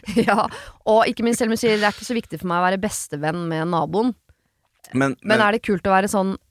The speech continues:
Speaker 1: eh,
Speaker 2: Fiende?
Speaker 1: fiend-, sånn ordentlig fiende, liksom?
Speaker 2: Jeg vet ikke, det er, det går jo sport i det også, da. Men,
Speaker 1: Ja.
Speaker 2: eh, men, eh, nei, men jeg, jeg synes jo, synes jo at hun må, hun må ta litt mer tak. Altså, styreledergreia er en ting, men hun sendte en S M S i fjor,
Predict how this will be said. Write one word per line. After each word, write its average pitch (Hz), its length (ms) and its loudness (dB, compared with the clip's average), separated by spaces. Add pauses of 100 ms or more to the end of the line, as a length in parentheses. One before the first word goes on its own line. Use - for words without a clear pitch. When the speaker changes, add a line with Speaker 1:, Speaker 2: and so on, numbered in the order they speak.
(300)
Speaker 1:
eh, - 360 -4
Speaker 2:
Fiende? 120 340 4
Speaker 1:
fiend-, 170 320 2
sånn - 160 -2
ordentlig 214 400 2
fiende, 165 320 -2
liksom? 262 300 -4 (760)
Speaker 2:
Jeg 113 80 -20
vet 110 180 -12
ikke, 170 140 -8
det 156 120 2
er, 131 200 2
det 147 140 -6 (360)
går 123 200 0
jo - 80 -8
sport - 260 -6
i 127 80 0
det 117 80 2
også, 175 220 2
da. - 240 -18 (540)
Men, 156 140 2
Speaker 1:
Ja. 160 120 6 (400)
Speaker 2:
eh, - 40 -4
men, 151 300 -2
eh, 156 140 0
nei, 139 200 0
men 160 140 0
jeg, 151 120 2
jeg 139 260 2
synes 131 180 -6
jo, 123 160 -2
synes 117 220 -6
jo 120 80 0
at 113 200 -6
hun 127 140 0
må, 120 160 0 (100)
hun 143 120 2
må 139 140 0
ta - 160 -2
litt 127 300 -4
mer 101 120 -4
tak. - 400 -2
Altså, 120 200 -2 (220)
styreledergreia 107 840 0
er 95 80 -4
en 101 80 -10
ting, 131 260 0 (340)
men 120 180 -2
hun 123 200 0
sendte 120 280 -4
en - 100 -10
S - 200 -6
M 113 120 -2
S - 280 -10
i 123 60 -6
fjor, 135 300 0